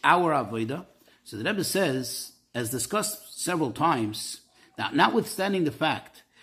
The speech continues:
that in the building of the first and the second Beis Hamikdash, certainly we Jews accomplished and fulfilled the mitzvah of Asuli Mikdash V'Shachanti B'Seicha, where Hashem instructs us that we should make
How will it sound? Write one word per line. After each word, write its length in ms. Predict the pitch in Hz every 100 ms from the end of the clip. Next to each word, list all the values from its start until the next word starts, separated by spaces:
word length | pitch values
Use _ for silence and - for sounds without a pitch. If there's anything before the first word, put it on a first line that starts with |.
| _
that 140 | 156 156
in 140 | 160
the 80 | 147
building 640 | 127 127 240 233 151 104 -
of 160 | 151 135
the 80 | 127
first 480 | - 214 233 -
and 100 | 175
the 60 | 151
second 400 | 139 202 202 175
Beis 220 | 156 143
Hamikdash, 580 | 123 156 160 90 - - _ - -
certainly 920 | - - 240 269 208 180 147 110 - _ _
we 260 | 135 214
Jews 480 | 165 143 220 202 156 -
accomplished 800 | 151 - 190 254 254 117 - -
and 140 | 147 147
fulfilled 520 | 156 - 240 247 185
the 80 | 147
mitzvah 520 | 139 226 - 170 143
of 320 | 135 123 131 -
Asuli 480 | 220 220 202 165 147
Mikdash 380 | 165 196 165 147
V'Shachanti 540 | 139 139 156 160 151
B'Seicha, 500 | 127 110 95 104 117 - _ - -
where 140 | 143
Hashem 240 | 135 196 196
instructs 420 | 160 190 196 196
us 100 | 151
that 120 | 151
we 120 | 151
should 220 | 147 143
make 440 | 139 196 165 -